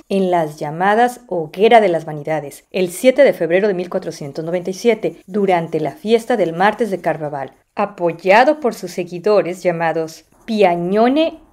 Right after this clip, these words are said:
o Llorones. Estos invaluables objetos condenados por la Iglesia a la destrucción incluían elaborados vestidos, maquillaje, instrumentos musicales, manuscritos,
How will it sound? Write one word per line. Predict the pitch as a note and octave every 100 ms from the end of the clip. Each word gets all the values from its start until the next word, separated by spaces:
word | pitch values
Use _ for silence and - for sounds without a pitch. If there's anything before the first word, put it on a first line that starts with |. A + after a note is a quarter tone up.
| _
o | G3+ F3+
Llorones. | E3+ D#3+ D#3 E3 F3+ C#3 - - _ _ _
Estos | A#3 B3 B3 E4 C#4
invaluables | A3+ F#3 E3+ E3+ F#3 A#3 A3 G3+
objetos | F3+ - G#3 G3 -
condenados | E3+ E3+ F3+ G3+ -
por | F#3
la | E3+
Iglesia | E3+ G3 F#3+ D#3+
a |
la | E3
destrucción | G3 - A3+ - B3+ A3 A3+ - _ -
incluían | A3+ G3+ G3+ F#3+ A3 C#4
elaborados | B3+ F3 D#3 D#3+ D3+ D3+
vestidos, | D#3+ F3 - G#3+ F#3+ D#3+ -
maquillaje, | E3+ E3+ D#3 F#3+ F#3 F3+ D#3 - -
instrumentos | G#3 F#3+ F#3 F3+ G3 A3+
musicales, | A#3 A3+ G3 G3+ F#3+ E3 - -
manuscritos, | F#3+ F#3 E3+ D#3 - G#3 G#3 E3 -